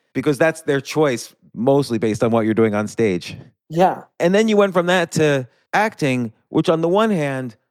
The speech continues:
Speaker 1: okay, you have to pursue it. You have to go for it. You have to go to every audition, which, which you did. You have to, you know, call over, all over the place, have your agent do it, whatever. But still, at the end of the day, somebody is saying, "Ah, I like this kid and not this kid."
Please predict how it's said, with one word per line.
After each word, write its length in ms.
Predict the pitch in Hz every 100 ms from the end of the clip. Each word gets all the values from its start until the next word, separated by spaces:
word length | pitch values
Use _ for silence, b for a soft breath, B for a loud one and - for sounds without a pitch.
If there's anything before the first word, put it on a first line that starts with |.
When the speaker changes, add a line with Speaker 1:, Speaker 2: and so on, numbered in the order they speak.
| _
Speaker 1:
okay, 200 | 139 143
you 140 | 139 151
have 180 | 147
to 100 | -
pursue 400 | 120 139 - 143
it. 160 | 135 -
You 120 | 113
have 100 | 120
to 80 | 123
go 200 | 127 135
for 280 | 131 131 127
it. 80 | 110
You 40 |
have 100 | 110
to 60 | 117
go 100 | 131
to 80 |
every 180 | 120 127
audition, 480 | 123 120 135 127 123
which, 220 | 117 - -
which 200 | 113 113
you 80 |
did. 260 | 110 143 123
You 80 | 117
have 140 | 117
to, 220 | 120 107 95 _ _ _ _ _ _ _
you 100 | 127
know, 120 | 117
call 360 | 92 131 131 131
over, 320 | 131 135 135 -
all 180 | 120 127
over 140 | 123 127
the 60 |
place, 280 | 127 123 120
have 140 | 117 101
your 100 | 110
agent 340 | 131 127 117
do 160 | 131 127
it, 200 | 120 95
whatever. 500 | 113 131 127 123 b b b b -
But 220 | 151 -
still, 320 | - 214 208
at 80 | 202
the 100 | 135
end 160 | 165
of 80 | 156
the 120 | 147
day, 460 | 139 143 120 107 104 _ _ _
somebody 840 | - - 170 156 147 127 123 117 - _ _ -
is 180 | 127 123
saying, 360 | 151 139 139 135
"Ah, 240 | 175 180
I 80 | 175
like 240 | 165 165
this 180 | 170 156
kid 280 | - 151 143
and 100 | 135
not 180 | 135 123
this 180 | 127 -
kid." 360 | 113 95 -